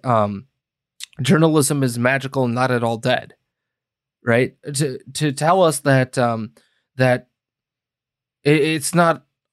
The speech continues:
all politics all the time, and, and we, we have human-, yeah, that's a basic of humanity.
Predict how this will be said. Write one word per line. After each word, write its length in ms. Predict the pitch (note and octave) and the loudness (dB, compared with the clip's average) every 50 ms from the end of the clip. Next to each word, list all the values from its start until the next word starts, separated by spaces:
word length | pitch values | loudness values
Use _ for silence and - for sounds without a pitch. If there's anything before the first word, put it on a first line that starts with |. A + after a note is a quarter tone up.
| _ - | _ -2
all 300 | - B2+ C3 D3 F3 F#3+ | 2 4 6 6 6 4
politics 520 | F3+ - B2 A#2+ B2 A#2+ - B2 A2+ - A#2+ | 2 0 -2 -2 -2 -2 -4 -6 -6 -4 -6
all 140 | A2 A2 | -8 -8
the 100 | G2+ G2 | -8 -12
time, 540 | - - - G#2 G2 F#2 F2 F2 A2 C3 C3+ - _ _ _ _ _ | -10 -8 -6 -6 -6 -6 -8 -10 -10 -12 -12 -14 _ _ _ _ _
and, 400 | - B2+ B2 A#2+ A#2+ A#2 A2+ A#2 - - | -2 0 0 0 0 0 -2 -6 -6 -4
and 300 | C3 B2 B2 A#2+ A#2+ A#2+ | -2 0 0 0 -2 0
we, 280 | C3 C#3 C3+ C3+ C3+ - | 0 0 2 0 -2 -4
we 140 | B2+ C3 B2 | -6 -4 0
have 180 | C3+ C#3 C3 | 2 0 2
human-, 480 | - - C#3+ C3 B2+ B2 B2+ C3 B2+ - _ _ _ _ _ _ _ _ _ _ _ _ _ _ _ _ _ _ _ _ | 2 0 0 2 2 2 2 0 0 -4 _ _ _ _ _ _ _ _ _ _ _ _ _ _ _ _ _ _ _ _
yeah, 380 | B2 A#2+ D#3+ G#3+ A3+ G3 C#3+ | -4 0 2 2 2 2 0
that's 260 | B2 - E3 G#3 - B3 | 0 0 0 0 2 0
a 80 | G#3+ | 0
basic 600 | D3+ C3+ - E3+ E3+ G#3 A#3 G#3+ - G3 F#3 - | 0 0 2 4 4 4 4 2 0 0 0 0
of 100 | F#3 D#3 | -2 0
humanity. 680 | - F#3 E3+ D3+ D3 D3 E3 D#3+ D3 A#2 A2+ - - _ | 2 2 2 4 4 2 2 2 0 -2 -2 -6 -12 _